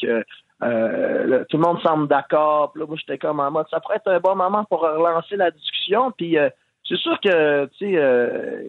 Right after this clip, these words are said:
il faut, il faut s'attendre justement à ce qu'il y ait, euh, <laughs>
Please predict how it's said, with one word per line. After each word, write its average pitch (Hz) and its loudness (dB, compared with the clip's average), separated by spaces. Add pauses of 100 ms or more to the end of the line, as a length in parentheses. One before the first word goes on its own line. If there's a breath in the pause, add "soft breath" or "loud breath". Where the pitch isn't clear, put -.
il 147 -10
faut, 165 -2
il 156 -8
faut 185 0
s'attendre 180 0
justement 151 -2
à 143 -4
ce 143 -10
qu'il 143 -4
y 135 -4
ait, 127 0
euh, 120 0 (140)
<laughs> 127 0